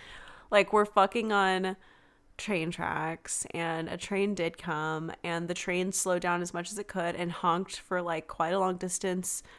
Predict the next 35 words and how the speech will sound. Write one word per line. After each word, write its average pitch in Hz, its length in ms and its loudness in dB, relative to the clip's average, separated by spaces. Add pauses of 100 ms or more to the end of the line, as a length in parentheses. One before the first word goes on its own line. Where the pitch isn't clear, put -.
(460)
And 190 180 4
I 185 140 2 (320)
guess 180 260 4
that 196 220 -4
they 190 160 4
were 185 180 4
just, 185 260 -2
like, 185 280 -4
in 180 240 -2
the 180 80 -4
throes 170 340 -4
of 175 80 -8
passion 170 580 0
'cause 175 120 -8
the 175 100 -4
train 175 240 -4
didn't 185 160 -4
have 175 120 -2
time 170 280 -4
to 175 80 -12
fully 175 340 -4
stop, 170 640 0 (680)
and 170 200 0
did 196 240 4
in 208 200 4
<laughs> - 100 0
fact - 300 4
kill 196 240 4
both 180 340 0
people, 180 720 -4 (520)
uh, 175 240 2
on 185 260 2
who, 220 240 4 (300)
who 220 160 4
were 214 320 4